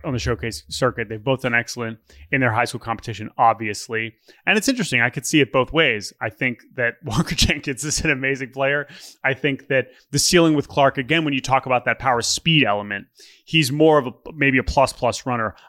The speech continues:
very likely center fielder, whereas Jenkins, you're buying the bat through and through and through. Now, some people would say that's what you're buying. That's what you should be paying for at the top of the draft.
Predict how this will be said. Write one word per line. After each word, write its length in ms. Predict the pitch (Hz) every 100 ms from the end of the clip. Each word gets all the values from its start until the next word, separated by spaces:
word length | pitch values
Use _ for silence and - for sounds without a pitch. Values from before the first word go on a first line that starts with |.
| -
very 420 | 113 156 156 139
likely 380 | 127 120 - 113
center 280 | - 113
fielder, 320 | 104 - 113 107
whereas 280 | 113 107
Jenkins, 420 | - 135 123 113 107
you're 80 |
buying 320 | 104 123 120 117
the 60 |
bat 420 | 101 123 113 -
through 220 | - 139 123
and 100 | 110
through 200 | 127 110
and 140 | 98
through. 460 | - 135 110 101 - _ _ _
Now, 80 | 127
some 180 | 117 147
people 220 | 135 120
would 120 | 110
say 180 | - 110
that's 280 | 104 113 -
what 80 | 110
you're 100 | 98
buying. 340 | 101 101 92
That's 280 | 107 120 -
what 80 | 110
you 60 |
should 160 | 104 -
be 100 | 104
paying 240 | - 120
for 140 | 110 135
at 60 |
the 60 | 143
top 220 | - 156
of 60 | 170
the 40 |
draft. 320 | 160 175 175